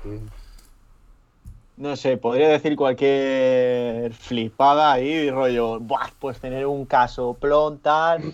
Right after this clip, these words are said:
Speaker 2: y una
Speaker 1: <laughs>
Speaker 2: piscina de cinco por cuatro. No, no, la verdad que no. O sea, mi sueño es, eh, pues, encontrar un traba-, o sea, encontrar un trabajo bien, ¿sabes?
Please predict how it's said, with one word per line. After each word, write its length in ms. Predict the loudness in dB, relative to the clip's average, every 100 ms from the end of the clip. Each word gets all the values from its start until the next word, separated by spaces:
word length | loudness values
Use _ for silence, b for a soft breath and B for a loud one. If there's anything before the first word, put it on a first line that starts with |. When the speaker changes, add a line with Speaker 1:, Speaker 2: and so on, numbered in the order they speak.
| -12
Speaker 2:
y 240 | -12 -4
una 160 | 0 0
Speaker 1:
<laughs> 0 |
Speaker 2:
piscina 580 | 0 -12 _ -8 -6 -4
de 240 | -2 -2
cinco 220 | -6 -8 -6
por 140 | -2
cuatro. 360 | -2 -4 -8 -16 _
No, 240 | -4 -2 -2
no, 200 | -4 -8
la 140 | -4
verdad 240 | 0 0 0
que 100 | -2
no. 140 | -4 -4
O 120 | -6
sea, 260 | -2 0 0
mi 120 | -2
sueño 360 | -6 -6 -4 -4
es, 400 | -4 -6 -10 _ _ _ _ _ _ _ _ _ _
eh, 720 | -6 -2 0 -2 -2 -6 -8 -12 -20 -16
pues, 520 | -2 0 0 -6 -20 -20 _ -20 -10
encontrar 460 | -4 0 2 4
un 100 | 2
traba-, 380 | 4 4 4 0 -4
o 120 | -8
sea, 280 | -4 -4 -6
encontrar 400 | -10 -10 -4 -4
un 100 | -4
trabajo 580 | -2 0 0 0 0 0
bien, 440 | 2 2 2 0
¿sabes? 500 | -4 -2 -4 -8 -16